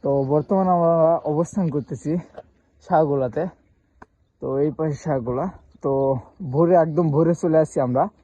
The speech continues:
ছয়টার সময়, আহ, রস খাইতে, এই খেজুরের রস এগুলো খাওয়ার জন্য এখানে আসছি। আপনার এখানে আসে দেখি আপনার already গুড় বানাইতেছে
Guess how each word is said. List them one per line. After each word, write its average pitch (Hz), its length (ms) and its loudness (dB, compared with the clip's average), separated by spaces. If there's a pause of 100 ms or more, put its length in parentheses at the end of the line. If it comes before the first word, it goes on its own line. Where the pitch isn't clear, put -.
(240)
ছয়টার 180 240 0
সময়, 117 300 -6 (580)
আহ, 127 340 -2
রস 151 220 0
খাইতে, 131 340 -6 (760)
এই 131 140 -10
খেজুরের 143 500 -4
রস 139 260 0
এগুলো 131 240 -4
খাওয়ার 135 300 -4
জন্য 127 280 -6
এখানে 127 300 -6
আসছি। 156 340 -10 (840)
আপনার 170 380 -2
এখানে 180 300 0
আসে 160 240 -2
দেখি 156 360 -4 (160)
আপনার 131 540 -2 (440)
already 143 680 0 (920)
গুড় 165 160 0
বানাইতেছে 131 640 -4